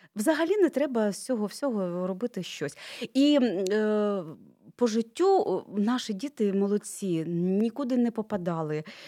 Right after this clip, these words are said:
не ламалися, не травмувалися.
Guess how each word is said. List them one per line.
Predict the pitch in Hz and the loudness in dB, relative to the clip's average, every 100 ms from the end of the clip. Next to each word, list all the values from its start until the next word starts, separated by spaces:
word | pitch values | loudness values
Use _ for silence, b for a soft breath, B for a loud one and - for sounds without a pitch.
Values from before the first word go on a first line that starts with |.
| 208 | -4
не | 196 208 254 | 6 8 8
ламалися, | 269 262 214 185 165 160 - - 156 | 6 6 4 2 0 -2 -6 -6 0
не | 175 190 220 262 269 | 2 4 4 2 2
травмувалися. | 262 247 254 220 208 185 170 160 - 170 | 2 2 4 4 2 2 0 -4 -4 -4